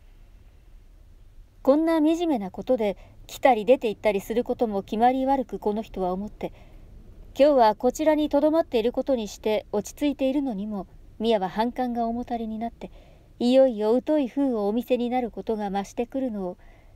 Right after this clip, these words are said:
幼稚なお心の方であると恨めしく思いながらも哀れに感じていた。蔵の中も別段細かなものがたくさん置かれてあるのでなくて、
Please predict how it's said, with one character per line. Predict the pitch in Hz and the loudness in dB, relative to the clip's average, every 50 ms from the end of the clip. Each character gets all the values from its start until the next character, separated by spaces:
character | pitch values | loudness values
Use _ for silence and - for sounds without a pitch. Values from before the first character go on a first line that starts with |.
| - _ - - - - | -20 _ -20 -12 -2 2
幼 | 226 226 226 | 4 4 4
稚 | 233 - - 240 | 4 0 -2 0
な | 233 240 240 | 2 4 4
お | 247 233 | 4 4
心 | - 285 262 - 285 269 277 262 | 2 -2 0 2 2 2 2 2
の | 277 277 269 | 2 -2 -2
方 | - 254 - 277 285 | -4 -4 -2 -2 -2
で | 247 226 226 | 0 0 -2
あ | 247 | -2
る | 254 240 | -2 -4
と | - - 175 - - - - - - | -8 -10 -10 -10 -12 -20 -20 -8 0
恨 | 214 220 233 240 247 | 2 6 6 6 4
め | 277 277 | 4 -2
し | - - | -6 -6
く | - 208 | -4 -2
思 | 208 220 226 240 | -2 0 0 -2
い | 240 226 | -4 -4
な | 226 240 233 | -4 -4 -4
が | 240 233 | -2 -4
ら | 233 240 226 | -4 -4 -4
も | 214 202 180 - - - | -6 -8 -8 -8 -4 2
哀 | 220 240 269 269 247 | 2 2 2 2 -2
れ | 220 185 | -4 -6
に | 175 170 | -10 -10
感 | - - 190 190 185 | -10 -8 -8 -8 -8
じ | 180 - | -10 -10
て | - | -14
い | 175 175 | -16 -16
た。 | - - - - _ - - - - _ - _ _ - - _ - _ - _ _ - - - - - - _ _ _ _ _ _ _ _ _ _ _ _ _ _ _ _ _ _ _ _ _ _ _ _ _ _ - _ _ _ _ - - - - _ - - - - - - - _ - - - | -16 -20 -20 -20 _ -20 -20 -20 -20 _ -20 _ _ -20 -20 _ -20 _ -20 _ _ -20 -20 -20 -20 -20 -20 _ _ _ _ _ _ _ _ _ _ _ _ _ _ _ _ _ _ _ _ _ _ _ _ _ _ -20 _ _ _ _ -20 -20 -20 -20 _ -20 -20 -20 -20 -20 -20 -20 _ -20 -12 -2
蔵 | - 247 254 285 302 | 2 6 6 6 6
の | 294 320 | 4 0
中 | 320 330 339 339 - 247 | -4 -4 -4 -4 -4 -4
も | 214 208 202 185 - _ _ - _ _ _ _ - - | -4 -4 -6 -6 -6 _ _ -20 _ _ _ _ -20 -8
別 | - 196 220 - - 226 | 0 0 0 0 0 2
段 | 185 208 196 196 196 | 2 2 2 2 -2
細 | - - 285 285 302 | 0 0 2 2 2
か | 285 - 233 214 | 0 -2 -2 0
な | 208 202 | 0 -2
も | 190 208 | -2 -2
の | 220 254 247 | -2 -2 -2
が | 220 226 208 | -2 -2 -2
た | - 220 220 | -2 -4 -6
く | - | -6
さ | - - 285 277 | -2 0 0 0
ん | 277 262 | 2 2
置 | 240 233 233 | 0 -2 0
か | - 269 | 0 0
れ | 269 269 | 0 0
て | 262 - 269 | 0 0 0
あ | 277 311 | 0 0
る | 294 254 | 0 -2
の | 220 190 | -6 -6
で | 165 175 170 | -6 -8 -8
な | 175 202 - | -10 -12 -14
く | - - | -14 -12
て、 | - 190 175 - | -8 -8 -8 -8